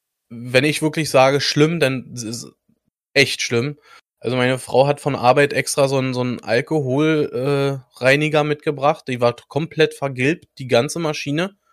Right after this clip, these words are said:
Ja, äh, die hat oben wie so 'n Metalldeckel, der war komplett verklebt. Keine Ahnung, wa-, was da passiert ist. Ja.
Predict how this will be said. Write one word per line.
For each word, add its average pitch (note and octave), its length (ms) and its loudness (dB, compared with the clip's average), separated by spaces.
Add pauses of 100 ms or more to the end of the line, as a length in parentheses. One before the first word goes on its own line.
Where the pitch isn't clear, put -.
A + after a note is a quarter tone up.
(580)
Ja, C3 320 2
äh, C3 220 -4
die B2+ 160 -6
hat C#3 160 -2
oben D#3 540 -2 (100)
wie C3+ 240 -4
so C#3 140 -2
'n B2+ 180 -2
Metalldeckel, F3 840 0
der B2+ 220 0
war B2+ 160 0
komplett D3+ 500 -4
verklebt. C3+ 720 -2
Keine B2+ 320 -2
Ahnung, D3 360 -2
wa-, D3 140 -8
was C#3+ 520 -6
da C#3+ 180 4
passiert D#3 500 -2
ist. - 280 -6 (440)
Ja. B2+ 300 0